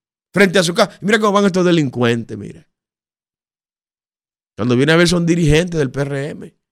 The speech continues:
¿Sí? A ver, están en el padrón del P R M ellos también. ¿Eh? Entonces usted se da, usted dice, "Pero, ¿para qué mis impuestos?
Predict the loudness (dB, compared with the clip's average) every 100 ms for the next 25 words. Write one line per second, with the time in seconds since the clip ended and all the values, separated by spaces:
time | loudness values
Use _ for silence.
0 | _ _ _ _ _ _ _ _ -6 -4
1 | -2 -6 _ _ _ _ _ -6 0 0
2 | 0 0 0 2 2 2 0 -2 -4 -4
3 | -6 -6 -8 -8 -12 -16 -20 -20 _ _
4 | _ _ -14 -12 -12 -14 -18 _ _ _
5 | _ _ _ _ _ _ _ _ -6 -4
6 | -6 _ _ _ _ _ _ -12 -6 0
7 | 2 2 -2 -6 _ -6 -2 -2 -4 -8
8 | -12 -14 _ -2 -2 -4 -8 -6 -6 -8
9 | -12 -16 -20 -20 -20 _ -20